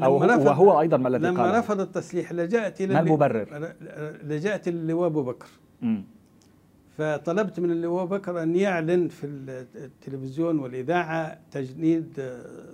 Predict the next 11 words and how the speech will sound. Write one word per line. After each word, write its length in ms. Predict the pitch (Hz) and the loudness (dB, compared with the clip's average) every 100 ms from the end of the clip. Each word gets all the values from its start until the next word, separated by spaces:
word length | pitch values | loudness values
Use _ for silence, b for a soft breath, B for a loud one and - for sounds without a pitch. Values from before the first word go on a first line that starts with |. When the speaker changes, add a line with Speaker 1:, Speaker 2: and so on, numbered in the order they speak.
| 170 | -20
Speaker 2:
صف 400 | 170 - 160 160 | -16 -6 -6 -4
الضباط 460 | 143 135 127 156 156 | -10 -8 -6 -8 -8
للقوات 400 | 151 - 151 156 | -12 -6 -6 -6
المسلحة، 680 | 127 127 170 175 185 175 170 - b b b b b b b _ | -8 -8 -4 -4 -4 -8 -10 -16 b b b b b b b _
وحدد 680 | 143 151 143 196 180 160 147 | -4 -4 -2 -2 -2 -2 0
موعد 380 | 165 175 151 143 | 0 0 -2 -6
ال-، 720 | 135 135 131 127 127 - - - - _ - | -8 -10 -10 -10 -12 -14 -16 -20 -20 _ -20
الكشف 580 | 151 - - 170 - 156 | -20 -14 -6 -6 -6 -8
الهيئة 460 | 135 123 180 185 | -8 -2 -2 -2
وكشف 500 | 156 139 147 151 - | -4 -4 -6 -8 -10
الطبي. 840 | 135 127 120 117 - 180 156 165 - | -14 -14 -16 -18 -4 -2 2 2 0